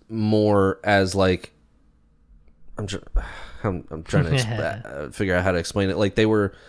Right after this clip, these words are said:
Speaker 1: there was no expectation, w-, which I guess works sometimes with a twist, but, like, I had the, the one,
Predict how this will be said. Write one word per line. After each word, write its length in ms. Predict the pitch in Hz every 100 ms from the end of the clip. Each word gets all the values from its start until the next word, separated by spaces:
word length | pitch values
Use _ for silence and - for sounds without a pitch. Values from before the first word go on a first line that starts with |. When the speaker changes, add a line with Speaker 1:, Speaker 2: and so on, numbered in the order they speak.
| - - - - - - - - - - _ _ - _ - - - _ - - - - - - - - _ _ _ _
Speaker 1:
there 260 | 127 127 143
was 160 | 135
no 160 | 139 165
expectation, 1160 | 139 143 117 - - 135 185 - 233 240 233 -
w-, 280 | 139 151 135
which 460 | 127 139 135 - - _ 131
I 80 |
guess 160 | 135 120
works 360 | 110 180 - -
sometimes 580 | 143 143 131 107 104 98
with 260 | 104 -
a 40 | 92
twist, 540 | - 101 95 - - - - - - _
but, 400 | 120 110 110 - _ - - _ _ _ _ - _ - _ _ _ _ _ - - 131
like, 240 | 131 123
I 80 | 120
had 500 | 127 120 110 117 120
the, 400 | 120 110 104 62 - - - - - -
the 80 | 113
one, 580 | 120 123 117 117 101